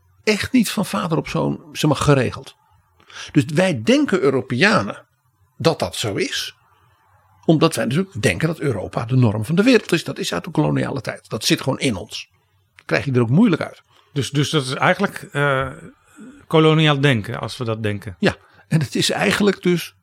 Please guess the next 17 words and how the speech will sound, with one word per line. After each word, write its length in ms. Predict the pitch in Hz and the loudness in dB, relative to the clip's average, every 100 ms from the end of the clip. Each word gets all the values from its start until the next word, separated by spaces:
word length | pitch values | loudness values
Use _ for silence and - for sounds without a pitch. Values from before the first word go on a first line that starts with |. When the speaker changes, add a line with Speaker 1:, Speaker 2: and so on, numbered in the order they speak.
| _ _ _ _ _ | _ _ _ _ _
Speaker 1:
dat 200 | - 147 | 0 0
laat 180 | 147 127 | 2 -2
zien 160 | - 185 | 0 0
dat 120 | 131 | 0
we 60 | |
nog 140 | 143 107 | -2 2
hele 320 | 139 139 135 | 2 2 2
wilde 320 | 113 127 113 | 4 4 4
Germanen 540 | 110 - 110 90 - - | 0 0 0 0 -4 -12
zijn. 220 | - - - _ _ _ | -16 -18 -20 _ _ _
Want 180 | 135 120 | -6 -4
het 160 | - | -6
is 60 | 113 | -10
uit 100 | 107 | -10
de 60 | 90 | -8
Germaanse 460 | 107 117 160 - | -6 -2 -2 -2
stammen. 380 | 117 120 - - | -6 -10 -14 -20